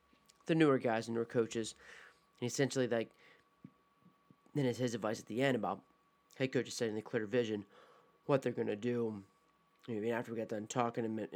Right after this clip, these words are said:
you're just thinking about how it starts and ends with him and being able to talk about the vision, how the vision changes. Uh, so the communication piece is very clear, and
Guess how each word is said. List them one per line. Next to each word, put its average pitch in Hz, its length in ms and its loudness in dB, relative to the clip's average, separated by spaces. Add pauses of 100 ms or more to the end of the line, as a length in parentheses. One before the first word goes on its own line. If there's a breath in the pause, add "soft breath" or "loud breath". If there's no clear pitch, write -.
you're 117 80 -2
just 104 140 -8
thinking 123 240 0
about 107 280 -2 (280)
how 120 140 0
it 104 140 -2
starts 120 320 2
and 110 100 -2
ends 113 160 -2
with 98 120 -8
him 104 320 -2 (1800 loud breath)
and 107 460 -6 (400)
being 123 240 2
able 107 240 -2
to 101 80 -4
talk 120 300 0
about 110 180 -2
the 110 80 -8
vision, 104 400 -4
how 107 140 -6
the 101 100 -6
vision 98 260 -10
changes. 107 600 -2 (400 loud breath)
Uh, 113 160 -2
so 151 160 -2
the 143 100 2
communication 175 520 2
piece 117 140 -2
is 101 40 -14
very 123 240 4
clear, 127 340 2
and 117 120 -2